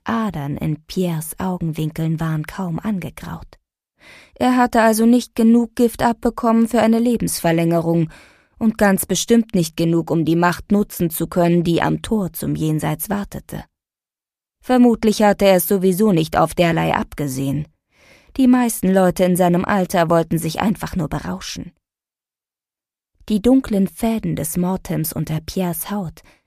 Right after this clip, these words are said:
die durch das Gift in seinem Organismus aus dem Schlaf gerissen worden waren, zuckten in Lors Hand. Mortem schlummerte in jedem.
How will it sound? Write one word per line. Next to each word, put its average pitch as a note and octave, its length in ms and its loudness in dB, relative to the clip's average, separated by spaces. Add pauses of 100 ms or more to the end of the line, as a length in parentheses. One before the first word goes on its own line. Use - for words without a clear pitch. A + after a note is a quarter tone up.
(100)
die D#3 100 -10
durch D3 200 -6
das - 280 -8
Gift - 320 -8
in D3 140 -4
seinem D3 280 -2
Organismus D#3+ 720 -4
aus E3 200 -4
dem D#3 140 -4
Schlaf F#3+ 380 -6
gerissen D#3+ 440 -4
worden D3+ 340 0
waren, E3 320 -2 (440)
zuckten - 580 -6
in D3 220 -4
Lors D#3 440 -8
Hand. D3+ 300 -12 (840)
Mortem A3 460 2
schlummerte G#3 580 0
in G#3 140 0
jedem. D#3 500 -4